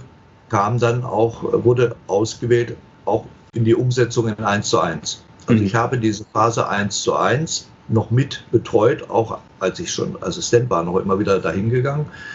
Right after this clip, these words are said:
Speaker 1: Aber das kleine Modell ist umgesetzt worden von mir. Es hatte, es waren, glaub ich, schon eins zu vier Modelle, weil vorher hatten wir im Maßstab eins zu fünf gearbeitet.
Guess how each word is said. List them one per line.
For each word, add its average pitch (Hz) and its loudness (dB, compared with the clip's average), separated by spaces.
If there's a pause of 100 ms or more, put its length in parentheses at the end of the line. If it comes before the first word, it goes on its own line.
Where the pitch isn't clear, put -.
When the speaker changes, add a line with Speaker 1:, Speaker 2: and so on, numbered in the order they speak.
(360)
Speaker 1:
Aber 90 2
das 95 -4
kleine 110 2
Modell 120 2
ist 113 -2
umgesetzt 123 0
worden 131 2
von 127 0
mir. 127 0 (260)
Es 110 -4
hatte, 107 2
es - -14
waren, 104 2
glaub 98 -2
ich, - -8 (160)
schon 92 0
eins 92 -2
zu - -6
vier 117 2
Modelle, 101 2
weil 92 0
vorher 92 0
hatten 98 -6
wir 87 2
im - -4
Maßstab - -2
eins - -4
zu - -6
fünf 120 0
gearbeitet. 123 0